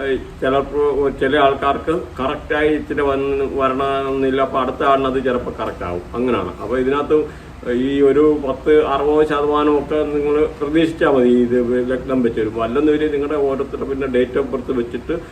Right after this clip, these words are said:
നമുക്ക് നോക്കേണ്ടി വരും. അതൊന്നും പ്രാക്ടിക്കൽ അല്ല. പിന്നെ ആർക്കെങ്കിലും അങ്ങനെ നോക്കേണ്ട ആൾക്കാരുണ്ടെന്ന് വരിയിൽ, ആ, അപ്പോയിൻമെന്റ് എടുത്തു കഴിഞ്ഞാൽ, ഏ, നോക്കി നമ്മുടെ വിശദമായിട്ട് ജാതകമോ കാര്യമോ എല്ലാം എന്താണെന്ന് വെച്ച് കഴിഞ്ഞാൽ നോക്കി തരും. അപ്പോൾ ഇതിനകത്ത് നമ്പർ കൊടുക്കുന്നുണ്ട്. അതേമാതിരി ആർക്കെങ്കിലും നമ്മുടെ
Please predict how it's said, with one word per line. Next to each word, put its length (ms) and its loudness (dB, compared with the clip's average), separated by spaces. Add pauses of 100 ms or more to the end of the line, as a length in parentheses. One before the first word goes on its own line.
(260)
നമുക്ക് 260 0
നോക്കേണ്ടി 320 2
വരും. 160 2
അതൊന്നും 340 -2
പ്രാക്ടിക്കൽ 480 0
അല്ല. 200 -4 (160)
പിന്നെ 180 -2
ആർക്കെങ്കിലും 460 2
അങ്ങനെ 220 4
നോക്കേണ്ട 440 2
ആൾക്കാരുണ്ടെന്ന് 680 2
വരിയിൽ, 300 0 (460)
ആ, 40 -6 (200)
അപ്പോയിൻമെന്റ് 480 2
എടുത്തു 220 0
കഴിഞ്ഞാൽ, 380 4
ഏ, 320 -6 (280)
നോക്കി 200 0
നമ്മുടെ 260 0
വിശദമായിട്ട് 540 0
ജാതകമോ 520 -2
കാര്യമോ 360 -2
എല്ലാം 300 -2 (160)
എന്താണെന്ന് 320 -2
വെച്ച് 120 -6
കഴിഞ്ഞാൽ 220 -6 (380)
നോക്കി 300 2
തരും. 200 -2 (100)
അപ്പോൾ 140 -2
ഇതിനകത്ത് 340 2 (100)
നമ്പർ 300 4
കൊടുക്കുന്നുണ്ട്. 580 2 (340)
അതേമാതിരി 420 2
ആർക്കെങ്കിലും 540 2
നമ്മുടെ 280 -2